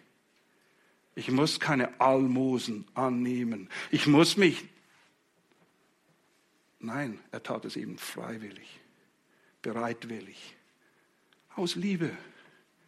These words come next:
Nicht, weil man ihn dazu gezwungen hatte. Warum tut er das?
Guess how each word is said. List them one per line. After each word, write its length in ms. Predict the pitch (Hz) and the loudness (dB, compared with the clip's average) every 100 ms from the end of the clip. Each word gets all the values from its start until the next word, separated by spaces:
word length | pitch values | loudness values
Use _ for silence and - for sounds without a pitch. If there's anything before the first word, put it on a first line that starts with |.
| _ _ - _ 170 | _ _ -20 _ -8
Nicht, 160 | 160 | 0
weil 160 | 151 147 | 2 4
man 100 | 135 | 2
ihn 140 | 123 | 0
dazu 340 | 113 - 135 113 | -2 -4 -6 -6
gezwungen 880 | - - - - 135 156 135 110 - - | -10 -6 -4 0 2 2 0 -2 -10 -10
hatte. 300 | 131 - 98 - - - - - _ _ _ _ _ _ - - - - _ _ | -10 -10 -14 -16 -20 -20 -20 -20 _ _ _ _ _ _ -20 -20 -20 -20 _ _
Warum 400 | 139 156 175 170 | -6 -2 -2 -2
tut 240 | - 165 | -6 -6
er 100 | 135 | -8
das? 340 | 104 98 - | -10 -12 -14